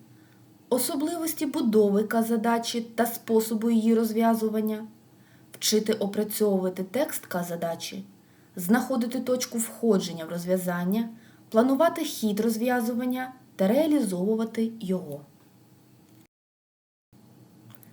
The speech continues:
Перед тим, як ми почнемо, пригадаємо поняття компетентнісної задачі або К-задачі.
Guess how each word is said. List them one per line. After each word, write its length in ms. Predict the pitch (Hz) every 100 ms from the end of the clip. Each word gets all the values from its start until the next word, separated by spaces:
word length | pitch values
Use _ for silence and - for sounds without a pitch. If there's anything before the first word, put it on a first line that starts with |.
| - -
Перед 320 | 233 269 277
тим, 160 | 359 349
як 200 | 294 294
ми 140 | 277
почнемо, 760 | 277 269 - 254 262 311 427 - - - - -
пригадаємо 720 | 240 247 262 233 370 381 370
поняття 680 | - 277 247 277 294 - 277 - -
компетентнісної 960 | 220 208 208 226 269 277 262 240 233
задачі 640 | 208 208 190 165 - - 190 - - -
або 260 | 196 190 294
К-задачі. 720 | - 185 190 175 151 -